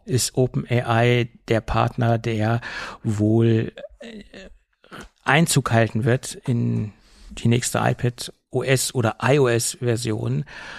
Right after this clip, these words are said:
Ähm, zeitgleich gibt es aber auch immer noch Verhandlungen mit Google. Tja, die Frage ist, was kommt rein? Und wenn Sie uns an der W W D C was zeigen wollen, dann müssen Sie doch aber auch ein wenig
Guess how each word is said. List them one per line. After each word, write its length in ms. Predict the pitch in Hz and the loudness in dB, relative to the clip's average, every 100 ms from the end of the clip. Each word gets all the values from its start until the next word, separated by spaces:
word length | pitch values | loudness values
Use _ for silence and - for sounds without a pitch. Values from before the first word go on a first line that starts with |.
| - - - - | -18 -20 -20 -6
Ähm, 580 | 123 120 120 123 120 123 - _ - | 0 0 0 -2 -4 -8 -18 _ -16
zeitgleich 580 | - 127 143 - 139 135 | -6 -2 -2 0 0 0
gibt 180 | - - | 0 0
es 140 | 175 | 2
aber 160 | 175 180 | 4 4
auch 100 | 151 | 2
immer 300 | - 156 185 | 2 4 4
noch 160 | 180 - | 2 2
Verhandlungen 640 | 143 113 135 147 151 151 | 0 4 4 4 2 0
mit 220 | 165 - | 0 0
Google. 420 | 208 214 127 120 - _ _ _ _ _ _ _ _ _ _ _ - | 2 2 2 -2 -10 _ _ _ _ _ _ _ _ _ _ _ -8
Tja, 180 | - - - - - 254 233 208 _ _ - | -4 -4 -8 -20 -20 -20 -20 -20 _ _ -14
die 80 | 185 | -10
Frage 480 | - - 120 131 135 | -8 -2 0 2 0
ist, 400 | - 147 - - | -2 -4 -4 -2
was 220 | 120 - | -2 -2
kommt 340 | - 120 - - | -2 -4 -2 0
rein? 420 | 156 170 120 120 - - - - | 2 4 2 -4 -10 -12 -12 -8
Und 180 | - 120 | 0 2
wenn 160 | 127 131 | 4 2
Sie 160 | 117 | 2
uns 240 | 143 123 117 | 2 2 2
an 160 | 127 | 0
der 160 | 117 110 | 2 2
W 140 | 117 | 2
W 80 | 113 | 2
D 160 | 123 123 | 0 -2
C 240 | - 139 | -4 -4
was 240 | 120 - - | -4 -4 0
zeigen 520 | 127 175 214 160 123 | 2 4 4 2 2
wollen, 440 | 110 113 120 110 - | 0 -2 -4 -10 -4
dann 260 | 117 113 117 | 0 2 2
müssen 240 | 131 123 | 2 2
Sie 140 | 113 120 | 0 -2
doch 160 | 110 | -2
aber 400 | - 101 - - | -2 -2 -2 0
auch 220 | - 131 | -2 -2
ein 400 | - 117 113 104 113 | -2 -2 -2 -4 -2
wenig 960 | 127 113 117 113 123 127 120 - - | 2 2 2 0 0 -2 -4 -10 -14